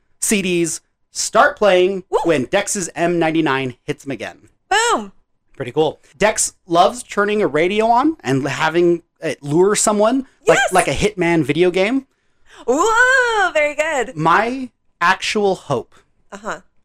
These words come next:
Speaker 1: is that one day, if we are lucky enough,
Speaker 2: Mm.
Speaker 1: our podcast will be used to distract a serial killer
Speaker 2: Oh
Speaker 1: while
Speaker 2: my God.
Speaker 1: another s-, serial killer with better values murders them.
Speaker 2: <laughs> I would love that.
Speaker 1: I would, like
Speaker 2: <laughs> I want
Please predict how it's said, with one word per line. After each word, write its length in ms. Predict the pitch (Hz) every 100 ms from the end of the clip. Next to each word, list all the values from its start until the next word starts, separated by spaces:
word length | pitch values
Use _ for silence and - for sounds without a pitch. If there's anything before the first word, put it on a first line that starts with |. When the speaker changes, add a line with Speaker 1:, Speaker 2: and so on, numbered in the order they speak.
| -
Speaker 1:
is 200 | 147 123
that 280 | 151 151
one 460 | 127 135 165 240 240
day, 340 | 180 117 80 _ _ _ _ _ _ _ -
if 140 | 127
we 140 | 135 220
are 120 | 233
lucky 360 | 185 185 147
enough, 380 | 107 85 - _ _ 311
Speaker 2:
Mm. 240 | 311 240 - _ _ _ _ _ _ _ _
Speaker 1:
our 300 | 143 185 226
podcast 800 | 233 - 165 - 107 78 - - -
will 140 | 131
be 80 | 135
used 460 | 120 143 180 175 -
to 60 |
distract 600 | 143 123 - 156 139 -
a 40 | 131
serial 440 | - 131 156 196
killer 360 | - 214 262 254 _
Speaker 2:
Oh 80 | 254
Speaker 1:
while 80 | 165
Speaker 2:
my 40 | 147
God. 40 | 147
Speaker 1:
another 260 | 156 185
s-, 180 | 170 - -
serial 400 | - 190 196 202
killer 260 | - 190 196
with 180 | 165
better 220 | - 185 147
values 640 | 123 127 185 202 240 - - _ _ -
murders 460 | 151 226 226 143 101
them. 180 | 98 - -
Speaker 2:
<laughs> 140 | -
I 720 | - 784 - 427 - 403 453 403
would 220 | 403 349
love 300 | 359 359 294
that. 100 | 254 262
Speaker 1:
I 120 | 220
would, 120 | - - 740
like 140 | 508 466
Speaker 2:
<laughs> 20 |
I 140 | 466 453
want 160 | 427